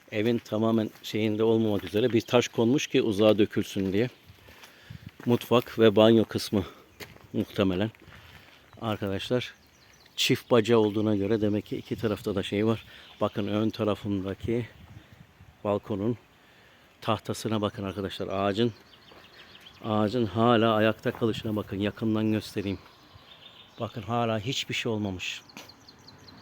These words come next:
Kaç seneler atlatmış. Ne böcek ne bir şey. Arkadaşlar ve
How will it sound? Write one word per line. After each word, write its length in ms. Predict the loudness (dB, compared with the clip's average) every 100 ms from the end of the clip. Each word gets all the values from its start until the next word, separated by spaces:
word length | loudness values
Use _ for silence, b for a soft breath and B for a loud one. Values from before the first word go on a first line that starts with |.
| -20 -20 -20 -20 -16
Kaç 200 | -2 -2
seneler 420 | -2 -4 -2 -2 -2
atlatmış. 760 | -4 -6 -8 -6 -4 -4 -8 -14 -10
Ne 200 | -2 -2
böcek 400 | 2 0 0 -6 -6
ne 160 | -6 -4
bir 40 |
şey. 180 | -2 -4 -6 -16 -20 -20 -20 -20 -20 -20 -20 -20 -18 -12
Arkadaşlar 440 | -8 -8 -8 -12 0
ve 200 | 0 0